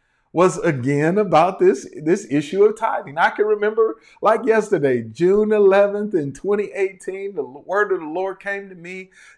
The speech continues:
to be careful, to be consistent and careful to tithe.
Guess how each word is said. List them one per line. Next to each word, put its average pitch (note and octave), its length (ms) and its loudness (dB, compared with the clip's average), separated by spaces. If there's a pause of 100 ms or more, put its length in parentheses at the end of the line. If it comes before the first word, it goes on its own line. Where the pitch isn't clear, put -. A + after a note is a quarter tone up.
to E3+ 140 0
be C#3+ 240 -6
careful, G3 800 -4 (220)
to E3+ 100 -4
be D3+ 160 -2
consistent G#3 960 -10 (260)
and D3+ 260 -6
careful G3+ 460 -6
to G3 140 -4
tithe. E3 400 -12